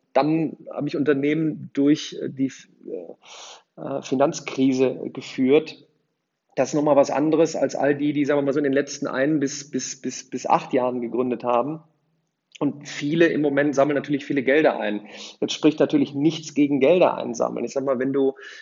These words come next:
die Moonshots machst und die Komplettveränderungen, äh, dieser Welt, wie von mir aus Elon Musk mit Tesla, SpaceX, ähm,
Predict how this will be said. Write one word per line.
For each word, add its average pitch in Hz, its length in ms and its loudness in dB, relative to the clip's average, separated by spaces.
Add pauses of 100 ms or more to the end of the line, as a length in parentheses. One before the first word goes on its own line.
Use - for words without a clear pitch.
(140)
die 147 80 4
Moonshots 160 560 2
machst 156 340 2
und 139 140 -6
die 135 60 -6
Komplettveränderungen, 147 1300 0
äh, 143 180 -2
dieser 139 300 2
Welt, 151 380 0
wie 139 260 -6
von - 180 -8
mir 139 160 -2
aus 135 100 -8
Elon 135 220 0
Musk 143 260 -2
mit 135 140 -8
Tesla, 143 340 -4
SpaceX, 143 720 -4
ähm, 131 460 -8